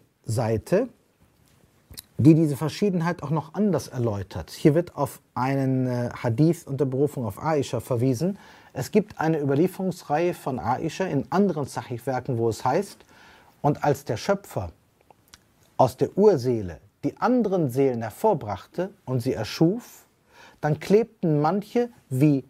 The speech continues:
Lehm oder wie Brotklumpen aneinander. Und als sie getrennt wurden, war noch eine gewisse Verbindung zwischen ihnen da." Und das erklärt Aisha so, dass sie sagt, es gibt Menschen, die werden in unterschiedlichen Völkern, in ganz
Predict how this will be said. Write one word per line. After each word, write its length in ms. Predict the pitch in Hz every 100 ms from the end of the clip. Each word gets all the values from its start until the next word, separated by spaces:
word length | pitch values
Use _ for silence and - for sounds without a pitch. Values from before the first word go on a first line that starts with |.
| _
Lehm 440 | 120 139 175 214 -
oder 240 | 156 139
wie 80 | 127
Brotklumpen 1000 | 117 123 196 220 - - 139 139 170 -
aneinander. 640 | 156 160 151 151 120 82 69 _ _ _ - -
Und 160 | 151 160
als 160 | 180
sie 80 | 196
getrennt 540 | 170 - 240 269 -
wurden, 520 | 135 120 117 131 220 - _ -
war 200 | 131 180
noch 160 | 170
eine 200 | - 175
gewisse 320 | 156 160 160
Verbindung 540 | 156 165 156 208 151 117
zwischen 300 | - 110 -
ihnen 240 | 98 90
da." 280 | 78 58 58 _ _ _ -
Und 120 | 151
das 140 | 160
erklärt 440 | 147 - 190 185 156
Aisha 400 | 147 151 - 120
so, 280 | 117 151 190
dass 180 | 143
sie 100 | -
sagt, 420 | 107 123 165 - - - - -
es 100 | 151
gibt 240 | - 208 202
Menschen, 460 | 196 214 - 208
die 120 | 170
werden 260 | 156 156 151
in 100 | 135
unterschiedlichen 800 | - 247 226 - 190 - 165 160
Völkern, 500 | - 156 139 107 90
in 180 | - 151
ganz 280 | 151 165 -